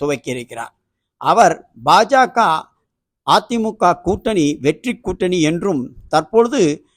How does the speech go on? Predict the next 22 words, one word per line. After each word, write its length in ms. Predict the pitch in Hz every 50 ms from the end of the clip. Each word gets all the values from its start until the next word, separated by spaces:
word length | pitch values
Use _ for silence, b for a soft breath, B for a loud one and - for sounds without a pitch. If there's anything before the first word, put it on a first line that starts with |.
| _ _ _ -
பாஜக 520 | 143 175 226 214 269 269 262 247 254 254 233 233 -
கூட்டணியை 440 | 208 208 - 233 214 214 208 196 196 185 -
விமர்சிக்கும் 640 | 131 135 170 214 240 196 - 233 - - 208 190 143
தி 180 | - 185 202
மு 100 | 214 214 208 -
க 100 | - 247 233 202 160 - - -
ஆயிரத்தி 540 | 151 190 233 262 285 285 269 - - 226 -
தொள்ளாயிரத்தி 520 | - 190 185 185 185 185 180 180 - - 156 147
எண்பத்தொன்பதில் 800 | 156 175 226 226 226 - 202 180 175 190 180 220 220 170 151 - _ _ _ _ _ _ _
பாஜகவுடன் 1040 | 120 135 165 208 214 240 233 233 226 233 240 214 196 196 202 190 202 196 160 147 147 -
கூட்டணி 360 | - 196 196 196 226 208 190
சேர்ந்து 560 | 180 - 170 170 170 175 220 175 139 131 - _ _ -
ஆட்சி 460 | - 139 160 190 247 - - 240 226
அதிகாரத்தில் 680 | 190 165 170 208 196 208 202 190 180 - - 175 160 -
பங்கு 280 | - 147 170 185 202
பெற்றதை 380 | 180 180 160 - 156 151 147 151 147 127
மறந்துவிட்டதா 680 | 123 135 156 185 196 190 165 151 - - 139 139 143 160 - _ _
என்று 260 | - 151 160 143 139
கேள்வி 320 | - - 160 165 160 147 147
எழுப்பிய 420 | 143 139 143 - - 160 160 151
அவர், 340 | 143 143 180 220 - - _ _ b b b b b b _ -
ரெண்டாயிரத்தி 600 | 139 165 - 240 240 262 269 247 240 240 - -